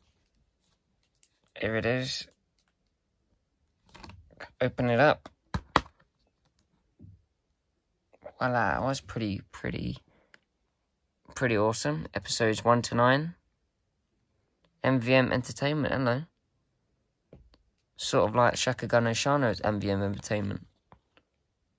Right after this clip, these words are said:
Episodes ten to thirteen plus extras. And then I close this up, see? Just spin that round for you guys real quick.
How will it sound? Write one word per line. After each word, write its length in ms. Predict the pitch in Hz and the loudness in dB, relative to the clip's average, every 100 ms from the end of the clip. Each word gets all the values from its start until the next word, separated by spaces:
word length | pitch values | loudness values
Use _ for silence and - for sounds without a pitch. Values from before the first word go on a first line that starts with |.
| _ _ _ _ _ _ _ _ _ _ _ _ _ - | _ _ _ _ _ _ _ _ _ _ _ _ _ -16
Episodes 640 | - - - 117 113 107 - - - | -12 -6 0 2 2 -2 -10 -16 -8
ten 240 | - 117 | -2 -2
to 140 | 110 120 | -2 0
thirteen 580 | 120 117 - 147 113 | 2 2 2 -6 -6
plus 320 | 95 - 123 - | -6 -8 -10 -8
extras. 580 | - - - - - - _ - - _ - _ _ _ _ 98 | -8 -8 -10 -8 -8 -10 _ -20 -20 _ -20 _ _ _ _ -10
And 220 | 110 101 | -6 -4
then 220 | 85 - - | -2 -4 -8
I 60 | |
close 380 | - - 107 113 | -10 -2 -2 0
this 160 | 101 120 | -2 0
up, 180 | 113 - | 0 -2
see? 340 | - 139 135 139 - _ _ _ - - _ _ _ _ _ _ _ _ - - | -6 -2 -2 -4 -10 _ _ _ -20 -20 _ _ _ _ _ _ _ _ -20 -12
Just 460 | - - - - | -8 -8 -8 -10
spin 460 | - - - 117 113 | -8 -8 -2 -2 0
that 120 | - | 0
round 320 | 117 120 117 | 0 0 -2
for 120 | - | -2
you 80 | 110 | -4
guys 340 | 104 95 92 - | 0 0 0 -4
real 160 | - | -10
quick. 520 | - - - - _ | -10 -8 -8 -8 _